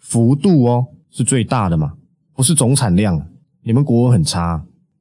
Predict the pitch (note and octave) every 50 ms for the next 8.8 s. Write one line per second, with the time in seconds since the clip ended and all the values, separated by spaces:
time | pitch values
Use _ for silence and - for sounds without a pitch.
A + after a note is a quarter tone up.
0 | _ - C#3+ D3+ D3+ D3+ - D#3 D3 D3+ D3+ C#3 G#2 A#2+ G#2 G2+ F#2+ G#2 G#2+ F2
1 | A2+ A2+ G#2+ - - D#2 F2 G3 E3 F2 D2+ - - _ _ _ _ _ _ _
2 | _ _ G2+ F#2+ F2+ A#2 B2 A2+ G#2+ G2+ A2+ G2+ A2 G#2 G2 E2 F2+ E2+ E2 D#2+
3 | D#2+ D#2 D2 - - - G2+ G2+ - G2 F#2+ G2 G2+ - - _ _ _ _ -
4 | - C3 B2+ A#2+ A#2+ A2+ A#2+ A#2+ A#2 A#2+ A2+ G2 - A#2+ A2+ A2+ A2 G2+ - A2
5 | A2 G#2 - G#2 G2+ G#2+ G#2+ G2+ - A2 G2+ G#2+ G2+ F2+ E2 - A2+ F#2+ F2 G2
6 | F2+ D2 - - _ _ _ _ _ _ _ _ E2 E2 E2 D#2+ D#2+ - E2+ E2+
7 | F#2+ G2 G2 G2 F#2+ F#2+ F2+ E2+ - - G#2+ G#2 G2 - G#2+ G#2 G#2 A2+ - -
8 | _ _ _ - - G2+ G2 - G#2 G2 F#2 E2+ D#2+ - -